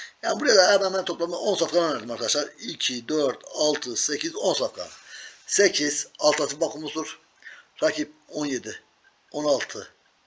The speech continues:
iki, altı, on, beş, on dört, on bir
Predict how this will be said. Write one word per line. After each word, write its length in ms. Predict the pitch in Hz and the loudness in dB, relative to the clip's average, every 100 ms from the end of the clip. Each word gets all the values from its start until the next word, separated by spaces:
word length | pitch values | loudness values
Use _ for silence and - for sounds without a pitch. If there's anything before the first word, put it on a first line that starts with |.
| - | -18
iki, 440 | 113 - 139 - - _ _ | -4 -2 0 -2 -10 _ _
altı, 460 | 113 131 139 - 113 _ _ _ | 0 2 2 -2 -12 _ _ _
on, 300 | 139 135 117 - _ _ _ | 0 0 -2 -10 _ _ _
beş, 420 | 127 139 117 - _ _ - | 2 2 2 -4 _ _ -6
on 220 | 123 139 | -4 -2
dört, 220 | 131 110 - _ _ - | -4 -6 -10 _ _ -8
on 260 | 127 139 135 | -4 -2 -2
bir 220 | 151 | -4